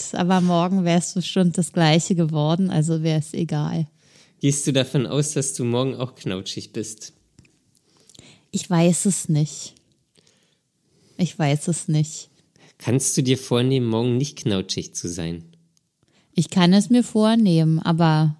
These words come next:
Speaker 1: ob das klappt, ist ja immer eine andere Sache. Das hängt auch ein bisschen davon ab, wie der Schlaf heute Nacht so wird.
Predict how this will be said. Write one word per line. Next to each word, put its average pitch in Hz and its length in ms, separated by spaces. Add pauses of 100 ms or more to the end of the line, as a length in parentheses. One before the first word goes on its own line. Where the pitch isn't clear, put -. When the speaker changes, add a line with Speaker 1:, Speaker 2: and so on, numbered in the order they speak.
(1000)
Speaker 1:
ob 175 200
das 165 280
klappt, - 400
ist 233 180
ja 196 140
immer 190 140
eine 180 200
andere 175 400
Sache. 151 440
Das 156 220
hängt 185 280
auch 190 120
ein 196 120
bisschen 196 360
davon 190 440
ab, 190 160 (180)
wie 180 100
der 170 140
Schlaf 165 480
heute 160 260
Nacht 156 320
so - 200
wird. 151 360